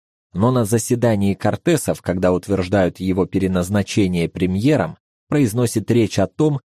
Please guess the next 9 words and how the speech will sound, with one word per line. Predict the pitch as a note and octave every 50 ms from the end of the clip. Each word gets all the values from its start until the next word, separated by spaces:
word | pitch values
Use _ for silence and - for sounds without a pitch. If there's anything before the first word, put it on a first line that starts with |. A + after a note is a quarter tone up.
| _ _ _
что | - - - C3+ - -
общая | - B2+ B2+ F#2+ - - - G2+ F#2+ F2
задача — | E2+ F#2+ F#2 F#2 G#2 C3+ C#3+ C3 - - D#2 - - _ _ _ _
хранить | - - G2 F2+ F2 E2 F2+ A2 C3+ C3 - - _ - -
политическое | - A#2+ A#2 A2+ G#2 - A#2+ G2+ - G2 F2+ - - F#2 F2 F2
наследие | F2 F#2+ - - G2 F2+ F2 F#2 F2 D#2+
Франко | - - A2+ B2+ C3+ B2+ - - B2
без | G#2+ F#2+ G2+ A2 A#2+ A#2+ B2+
ревизионизма, | A2 G2+ G2 F#2+ G2 F#2+ F#2 G#2+ G#2+ G#2 G#2+ A#2 C3 C#3+ A#2+ F#2 F2+ E2+ C2+ -